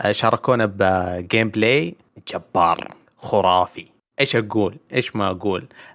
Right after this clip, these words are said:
آه، الصراحة فايبس، آه، كثيرة حسيتها. حسيت بفايب، آه، دارك سولز، آه، God of War. آه، لعبة واعدة على عكس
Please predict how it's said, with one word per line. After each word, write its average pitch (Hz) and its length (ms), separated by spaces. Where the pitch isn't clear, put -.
آه، 98 300
الصراحة 110 680
فايبس، 107 680
آه، - 280
كثيرة 107 360
حسيتها. - 520
حسيت - 420
بفايب، 90 380
آه، 90 260
دارك 92 340
سولز، 92 840
آه، 90 420
God 92 120
of - 240
War. 92 360
آه، 92 220
لعبة 98 640
واعدة 110 760
على 98 240
عكس - 520